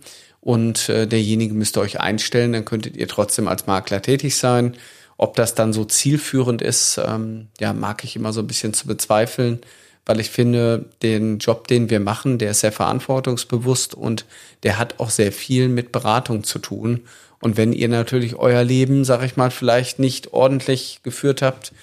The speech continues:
dann stellt man sich immer die Frage, geht das denn auch bei anderen? Aber die Frage könnt ihr euch natürlich selber nur am besten beantworten.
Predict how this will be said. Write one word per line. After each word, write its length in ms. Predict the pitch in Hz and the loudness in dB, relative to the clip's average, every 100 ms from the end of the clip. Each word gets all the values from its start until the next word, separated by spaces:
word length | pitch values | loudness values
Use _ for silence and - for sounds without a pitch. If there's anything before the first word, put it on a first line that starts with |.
| - _ - | -20 _ 0
dann 380 | 117 117 - | 2 0 -4
stellt 240 | - 127 - | 0 0 0
man 100 | 123 | -2
sich 200 | 120 120 | -4 -4
immer 140 | 117 | -4
die 100 | 117 | -4
Frage, 420 | - 107 110 117 | -4 0 0 0
geht 260 | 110 110 110 | -2 -4 -2
das 180 | 110 - | -2 -2
denn 160 | 107 | -4
auch 180 | - - | -4 -6
bei 120 | - | -4
anderen? 500 | - 117 113 95 - - | 0 2 2 2 -2 -4
Aber 160 | - 107 | -2 -2
die 180 | 117 | -2
Frage 420 | 120 - 117 120 117 | -2 2 2 2 0
könnt 260 | - 123 | 0 0
ihr 100 | - | 0
euch 220 | - 123 | -4 -4
natürlich 400 | 110 - 117 107 | -6 -6 -6 -2
selber 420 | - 107 117 117 113 - - _ - | 4 4 4 0 -4 -12 -20 _ 0
nur 440 | 117 120 113 - | 4 6 4 2
am 120 | 113 | -2
besten 320 | 104 - - | 0 0 -2
beantworten. 720 | 95 50 - - 90 - - | -4 -4 -8 -6 -6 -6 -10